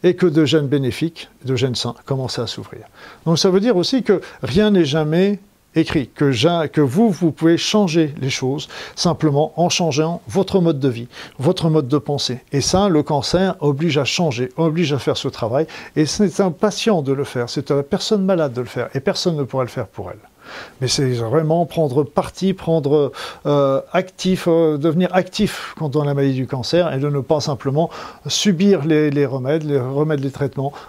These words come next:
vraiment de participer à son traitement et de participer à sa guérison.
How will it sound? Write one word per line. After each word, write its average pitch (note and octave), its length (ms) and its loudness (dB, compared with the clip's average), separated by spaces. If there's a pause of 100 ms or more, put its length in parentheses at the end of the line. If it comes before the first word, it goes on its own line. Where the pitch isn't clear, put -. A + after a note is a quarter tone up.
(120)
vraiment E3 340 2
de D3 120 2
participer - 720 -2
à C#3+ 80 0
son C#3+ 180 -6
traitement C#3+ 520 -2
et D3 120 0
de C#3 80 -2
participer C#3 540 -6
à B2 60 -6
sa C3 140 -8
guérison. A2+ 380 -10